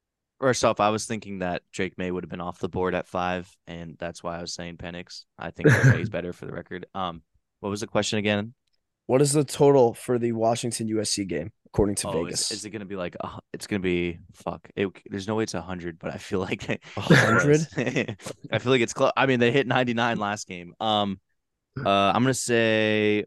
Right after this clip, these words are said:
Speaker 1: sixty-five and a half.
Speaker 3: Seventy-six and a half.
Speaker 1: Holy
Speaker 2: <laughs>
Speaker 1: shit.
Speaker 3: That, <laughs> that is an
Speaker 2: I'm ho-,
Speaker 3: unbelievable
Speaker 2: I wanna
Speaker 3: total.
Speaker 2: bet this over.
Speaker 1: Dude,
Speaker 3: Me
Speaker 1: they
Speaker 3: too.
Speaker 1: have
Speaker 3: I'm gonna
Speaker 1: th-,
Speaker 3: bet
Speaker 1: so
Speaker 3: the
Speaker 1: they
Speaker 3: over
Speaker 1: ha-
Speaker 3: for fun.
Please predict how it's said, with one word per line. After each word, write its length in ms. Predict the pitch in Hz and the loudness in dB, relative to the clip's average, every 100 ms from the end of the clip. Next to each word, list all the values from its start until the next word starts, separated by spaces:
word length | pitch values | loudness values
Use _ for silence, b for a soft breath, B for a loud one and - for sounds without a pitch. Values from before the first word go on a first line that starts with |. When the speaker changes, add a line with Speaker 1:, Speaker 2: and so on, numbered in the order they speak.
| _ _ _ _ _ | _ _ _ _ _
Speaker 1:
sixty-five 1200 | - - - - - 117 - 104 92 87 85 80 | -14 -10 -8 -8 -6 -6 -6 -6 -2 0 -2 -8
and 520 | - _ _ - 92 | -14 _ _ -8 -2
a 40 | |
half. 20 | 87 | 2
Speaker 3:
Seventy-six 920 | - 139 147 151 139 - 123 117 117 | 6 6 8 8 6 6 4 4 2
and 80 | |
a 80 | 98 | 2
half. 380 | 110 92 76 - - | 2 0 -2 -6 0
Speaker 1:
Holy 380 | 117 113 101 90 | 4 6 6 4
Speaker 2:
<laughs> 0 | |
Speaker 1:
shit. 760 | - - - 101 87 82 - _ _ | -2 -2 2 2 2 0 -12 _ _
Speaker 3:
That, 200 | - 143 131 - | 6 6 6 -2
<laughs> 140 | - | 2
that 160 | - 220 | 10 10
is 180 | 208 175 | 10 8
an 120 | 190 - | 6 6
Speaker 2:
I'm 220 | 160 175 | 4 6
ho-, 80 | 165 | 8
Speaker 3:
unbelievable 500 | 123 135 147 156 110 | 8 8 8 6 8
Speaker 2:
I 40 | 139 | 10
wanna 120 | 170 | 12
Speaker 3:
total. 140 | 147 | 10
Speaker 2:
bet 160 | 110 107 - | 8 6 6
this 200 | 107 - | 2 6
over. 680 | 92 92 85 85 82 78 - _ | 6 6 4 2 2 -2 -14 _
Speaker 1:
Dude, 120 | 147 | 4
Speaker 3:
Me 40 | 160 | 6
Speaker 1:
they 120 | 123 | 8
Speaker 3:
too. 60 | 131 | 8
Speaker 1:
have 240 | 143 151 | 8 6
Speaker 3:
I'm 80 | 131 | 4
gonna 100 | 151 | 2
Speaker 1:
th-, 80 | 147 | 4
Speaker 3:
bet 80 | 139 | 4
Speaker 1:
so 80 | |
Speaker 3:
the 60 | 131 | 6
Speaker 1:
they 60 | 131 | 4
Speaker 3:
over 80 | 143 | 4
Speaker 1:
ha- 40 | |
Speaker 3:
for 140 | - | -2
fun. 300 | - 113 107 | -6 -4 -4